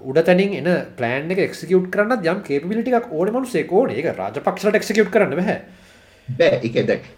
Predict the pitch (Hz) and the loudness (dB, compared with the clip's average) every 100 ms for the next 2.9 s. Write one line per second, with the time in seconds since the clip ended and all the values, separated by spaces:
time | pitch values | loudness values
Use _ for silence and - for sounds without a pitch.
0 | - _ _ - 101 113 123 131 143 143 | -20 _ _ -6 0 2 2 2 0 -4
1 | 139 143 147 147 143 123 90 104 120 135 | -2 -2 0 4 4 2 -2 -4 -2 0
2 | 135 139 139 151 127 107 107 135 | 0 -2 -2 -6 -6 -8 -6 -4